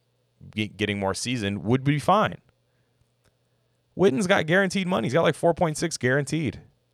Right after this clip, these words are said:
And I'm pretty sure he might be wearing a fucking Raider baseball cap and some athletic gear on the sidelines helping coach by, like, week seven. Seriously. I'm not, I'm, look, I don't have an issue with the guy as a player. Damn near a Hall of Famer, maybe. You know,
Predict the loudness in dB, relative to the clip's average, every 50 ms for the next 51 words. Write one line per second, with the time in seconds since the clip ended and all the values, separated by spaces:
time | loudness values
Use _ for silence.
0 | _ _ _ _ _ _ _ _ _ _ _ _ _ _ _ _ _ _ 0 2
1 | 2 2 2 0 0 0 0 0 0 2 2 0 0 0 0 0 0 0 0 0
2 | -2 0 0 0 0 0 0 -2 0 2 2 2 2 2 2 0 0 2 2 2
3 | 2 2 4 4 4 4 4 2 -2 -10 -20 _ _ _ _ -8 -6 -4 -4 -4
4 | 0 0 0 2 4 4 2 2 2 0 0 2 2 4 2 2 0 0 2 4
5 | 4 4 4 0 -2 -2 0 0 0 0 0 -4 -4 0 2 2 2 2 -2 -2
6 | 0 0 2 2 0 0 0 -2 -2 -2 0 2 2 4 2 2 -2 -8 -2 2
7 | 4 4 4 4 2 -2 -4 -4 _ _ _ _ _ _ _ _ _ _ _ _
8 | 0 2 2 2 2 -2 -6 -10 -12 _ -2 2 2 2 2 2 2 4 4 2
9 | 2 -4 _ _ -2 0 0 0 0 -4 -8 -8 -8 -6 -4 -6 -6 -4 -2 0
10 | 2 2 2 2 0 -2 -4 -6 -6 -2 0 2 2 2 2 -2 -4 -10 _ -20
11 | -20 -16 -2 2 2 2 4 4 4 4 6 6 4 4 2 0 -2 -2 0 2
12 | 2 2 2 0 -4 -12 _ _ _ _ _ _ _ _ _ _ -6 -2 0 0
13 | 0 -2